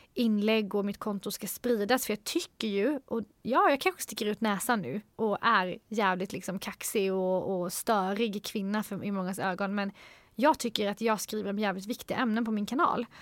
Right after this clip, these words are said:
och jag vill jättegärna att den ska spridas till fler, för att det är skitviktigt att prata om det här i samhället idag. Du ser ju bara på alla D Ms jag får om, om unga tjejer som mår dåligt. Så att jag, ehm, när folk kritiserar mig ibland för att jag så här,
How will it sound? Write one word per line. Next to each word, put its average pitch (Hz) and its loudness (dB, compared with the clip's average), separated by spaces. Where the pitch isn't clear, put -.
och - -4
jag 240 8
vill 214 2
jättegärna 214 0
att 196 -6
den 202 -2
ska - -8
spridas 202 -4
till 226 -8
fler, 294 0
för - -8
att 226 -16
det 214 -2
är 202 -4
skitviktigt - -2
att 202 -8
prata 320 2
om 370 -2
det 196 -4
här 190 -6
i 226 -6
samhället 202 -4
idag. 208 -4
Du 220 -4
ser 339 0
ju 330 4
bara 226 2
på 226 0
alla 220 0
D 240 0
Ms 254 -2
jag 196 -4
får - -6
om, 214 0
om 214 -2
unga 202 0
tjejer 202 -2
som 196 -4
mår 196 -4
dåligt. 190 -4
Så - 2
att 233 2
jag, 262 10
ehm, 220 0
när 240 0
folk 294 4
kritiserar 254 4
mig 214 2
ibland 196 0
för - -6
att 202 -8
jag 196 0
så - -2
här, 135 -2